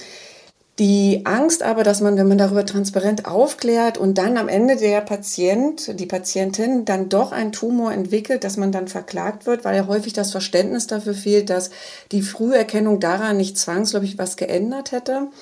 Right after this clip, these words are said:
Und, äh, das wich eigentlich deutlich von dem ab, was die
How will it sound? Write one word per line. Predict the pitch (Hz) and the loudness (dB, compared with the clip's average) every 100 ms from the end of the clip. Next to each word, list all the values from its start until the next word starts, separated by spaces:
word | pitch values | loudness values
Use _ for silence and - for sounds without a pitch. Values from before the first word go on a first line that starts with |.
| - - - - - - | -20 -20 -20 -20 -20 -2
Und, | - 226 220 220 214 - | 6 8 8 4 0 0
äh, | 208 208 196 | 4 4 4
das | 190 196 185 220 - | 2 4 4 2 -2
wich | 202 175 233 330 - | -4 -2 0 0 -2
eigentlich | 208 254 247 202 | -4 -2 -4 -2
deutlich | 190 240 311 - | 0 0 -2 -4
von | 233 202 | -4 0
dem | 202 277 | 0 -2
ab, | 262 | -4
was | 240 233 - - | -4 -4 -6 -10
die | - 208 208 208 208 208 208 | -8 -4 -4 -4 -4 -4 -4